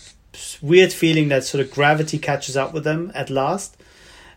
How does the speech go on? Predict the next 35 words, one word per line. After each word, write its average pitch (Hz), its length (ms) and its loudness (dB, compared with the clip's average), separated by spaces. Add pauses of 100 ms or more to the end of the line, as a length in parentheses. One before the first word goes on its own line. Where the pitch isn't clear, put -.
Um, 151 360 2
and 175 160 2
Düsseldorf 170 460 6
are 151 160 6
in, 143 100 -2
in 151 180 -2
trouble, 135 540 2
um, 120 360 -8
a-, - 20 -12
as 143 460 -2
are 139 100 0
Cologne. 135 560 2 (420)
I 147 60 -8
think 165 280 0
Bremen 175 380 4
will, 143 200 2 (120)
will 143 100 4
be 135 140 -2
fine. 120 560 -2 (340)
So - 240 0
if 151 220 0
you 156 160 2
wanna 175 320 2 (160)
really 185 640 0
nail 160 380 4
me 151 140 2
down 143 500 2
on 131 240 -6
two 170 220 -4
teams 156 340 0
that 131 120 0
will 131 220 0
automatically 143 560 -6
go 139 180 0
down, 160 540 0